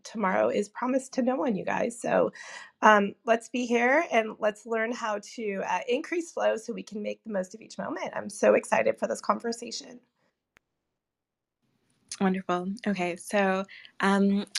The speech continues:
Speaker 2: I have some questions lined up for you, but I was just in a discussion on vision boarding, and I found it interesting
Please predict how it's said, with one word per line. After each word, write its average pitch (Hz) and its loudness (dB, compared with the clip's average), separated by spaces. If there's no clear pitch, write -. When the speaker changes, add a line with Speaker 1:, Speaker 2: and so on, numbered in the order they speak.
Speaker 2:
I 220 8
have 294 8
some 415 6
questions 196 4
lined 165 8
up - -4
for 147 0
you, 147 0
but 156 0
I 202 6
was 277 2
just - 2
in 180 0
a 175 0
discussion 165 0
on 151 0
vision 208 4
boarding, 180 -6
and 175 2
I 220 6
found 190 2
it - -8
interesting 190 -6